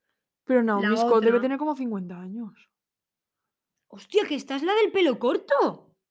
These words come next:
Speaker 2: que ahora es rubia.
Speaker 1: Y tiene el pelo largo.
Speaker 2: What the fuck?
Speaker 1: Su cara gitana, me está enamorando.
Speaker 2: Hostia, la Britney
Speaker 1: Su
Speaker 2: Mendler
Speaker 1: cara
Speaker 2: pelirroja.
Speaker 1: gitana.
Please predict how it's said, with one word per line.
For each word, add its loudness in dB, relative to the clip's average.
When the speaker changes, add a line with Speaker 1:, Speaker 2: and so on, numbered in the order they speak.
Speaker 2:
que -6
ahora 4
es 4
rubia. 2
Speaker 1:
Y -6
tiene 0
el -2
pelo 4
largo. -2
Speaker 2:
What -10
the -8
fuck? -10
Speaker 1:
Su -10
cara -6
gitana, -12
me -20
está -20
enamorando. -16
Speaker 2:
Hostia, 2
la 4
Britney 0
Speaker 1:
Su 2
Speaker 2:
Mendler -2
Speaker 1:
cara -6
Speaker 2:
pelirroja. -4
Speaker 1:
gitana. -14